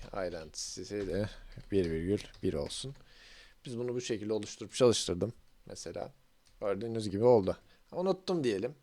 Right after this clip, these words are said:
İki gün sonra tekrar bakıyorum. Acaba Northwind'de nerede çalışıyorum? Yani bir tane değil de daha fazla olduğunu düşünün. En son hangi tabloyu oluşturmuşum? Deneme. Denemeyi bize getirmiş oldu. Hatta siz bunu kendinize göre bu ay içerisinde hangi tabloları oluşturmuşum gibi de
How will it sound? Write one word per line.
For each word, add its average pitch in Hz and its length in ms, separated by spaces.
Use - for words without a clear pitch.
İki - 180
gün 123 100
sonra 123 380
tekrar 117 460
bakıyorum. 110 460
Acaba 123 520
Northwind'de 127 760
nerede 120 260
çalışıyorum? 92 460
Yani 98 140
bir 110 80
tane 123 260
değil 151 160
de 104 80
daha 113 120
fazla 107 180
olduğunu 107 260
düşünün. 107 300
En 117 120
son 123 200
hangi 123 260
tabloyu 87 320
oluşturmuşum? 113 580
Deneme. 98 320
Denemeyi 104 380
bize 101 380
getirmiş 107 440
oldu. 104 200
Hatta 117 340
siz 117 260
bunu 110 140
kendinize 113 380
göre 104 340
bu 123 160
ay 117 100
içerisinde 110 500
hangi 120 300
tabloları 101 520
oluşturmuşum 117 680
gibi 107 220
de 123 240